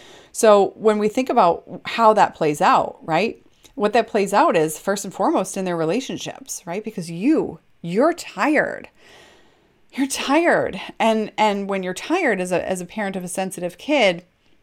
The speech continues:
and you're trying six ways to Sunday, and you're throwing things at the wall to see what sticks, and you're reading books till one in the morning, and you're, you're watching Google to see if there's a new blog post with a magic trick up,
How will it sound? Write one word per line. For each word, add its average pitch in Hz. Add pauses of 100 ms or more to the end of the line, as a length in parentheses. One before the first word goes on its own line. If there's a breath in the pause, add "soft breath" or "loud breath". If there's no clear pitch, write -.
(600)
and 226
you're 254
trying 220
six -
ways 220
to -
Sunday, 208
and 165
you're 214
throwing 233
things 208
at 180
the 180
wall 170
to 165
see 165
what 165
sticks, -
and 185
you're 208 (380 loud breath)
reading 214
books 170
till 170
one 170
in 165
the 165
morning, 160
and 170
you're, 180
you're 196
watching 220
Google 170
to 160
see 175
if 170
there's 170 (280 loud breath)
a -
new 196
blog 170
post 165
with 175
a 175
magic 160
trick 160
up, -